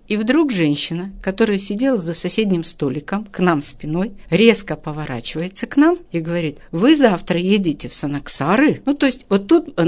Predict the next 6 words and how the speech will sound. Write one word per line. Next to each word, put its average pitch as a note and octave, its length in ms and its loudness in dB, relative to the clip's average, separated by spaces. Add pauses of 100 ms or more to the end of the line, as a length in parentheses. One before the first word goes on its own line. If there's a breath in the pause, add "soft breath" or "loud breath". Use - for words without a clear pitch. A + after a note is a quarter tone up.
(120)
началось G3+ 440 2
попеременное F#3 760 0
удивление. D3 640 0 (260)
Сначала F3+ 480 0
удивилась C#3+ 540 -2
она, F3 320 -2